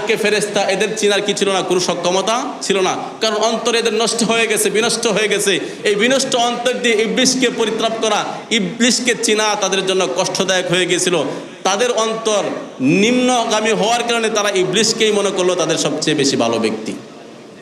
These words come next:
ইবলিসকেই তারা নির্ভরযোগ্য ব্যক্তি বানিয়ে ওই পরামর্শ সভার সভাপতি বানায় দিল। আর একে একে কি করলো? এক একজন পরামর্শ দিতেছে, "মুহাম্মদকে কি করা যায়? মুহাম্মদ সাল্লাল্লাহু আলাইহি ওয়াসাল্লামকে কি করা যায়? বিশ্বনবী সাল্লাল্লাহু আলাইহি ওয়াসাল্লামকে কি করা যায়?" এদিক থেকে ডান দিক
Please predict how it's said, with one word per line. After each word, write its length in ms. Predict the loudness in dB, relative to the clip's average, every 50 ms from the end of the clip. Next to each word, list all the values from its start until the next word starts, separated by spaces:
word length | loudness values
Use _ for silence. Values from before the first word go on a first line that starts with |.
| -20 -20 -20 -20 -10 -4 -2
ইবলিসকেই 500 | -2 0 2 2 2 2 2 2 2 2
তারা 180 | 2 0 2
নির্ভরযোগ্য 540 | 2 2 2 2 0 0 0 0 0 0 0
ব্যক্তি 300 | 0 0 -2 0 0 0
বানিয়ে 360 | 0 2 2 2 4 2 2 0 -2 -4 -4 -2
ওই 320 | 0 0 2 2 2 0 0 0
পরামর্শ 480 | 0 0 0 0 0 0 -2 0 -2 -2
সভার 360 | 0 0 0 0 0 0 0
সভাপতি 560 | 0 -2 -2 0 0 2 2 2 2 2 0
বানায় 280 | 0 2 0 0 0 -2 -2
দিল। 100 | -4 -6 -8 -10 -12 -16 -18 -20 -20 -20 -20 -20 -20 -20 -20 -20 -20 -20 -20 -20 -20 -14 -6 -4
আর 120 | -2 0
একে 280 | 0 0 0 2 0 0
একে 140 | 0 0 0
কি 120 | 0 0
করলো? 380 | 0 0 0 2 2 0 0 0
এক 140 | 0 0 0
একজন 340 | -2 -2 0 0 0 0 0
পরামর্শ 380 | 0 0 0 0 0 0 0 0
দিতেছে, 440 | 0 0 0 0 0 2 2 0 0 -2 -4 -8 -10 -14 -4 0
"মুহাম্মদকে 520 | 2 2 4 4 2 2 2 0 0 0 0
কি 140 | 0 2 2
করা 200 | 2 2 2 2
যায়? 120 | 2 2
মুহাম্মদ 340 | 2 2 2 2 2 2 0
সাল্লাল্লাহু 340 | 0 0 0 2 2 2 2
আলাইহি 80 | 0
ওয়াসাল্লামকে 260 | 0 0 0 0 0
কি 120 | 0 0 2
করা 180 | 2 2 2
যায়? 140 | 2 2 0
বিশ্বনবী 340 | 2 0 0 0 0 0 0
সাল্লাল্লাহু 300 | 0 0 0 0 0 0
আলাইহি 220 | 0 0 2 2
ওয়াসাল্লামকে 20 | 2
কি 20 |
করা 180 | 2 2 2 2
যায়?" 180 | 0 0 -2 -2 -4 -8 -12 -12 -6 -2
এদিক 260 | 0 0 0 0 2
থেকে 160 | 2 2 2
ডান 240 | 2 2 0 0 0
দিক 100 | -2 -2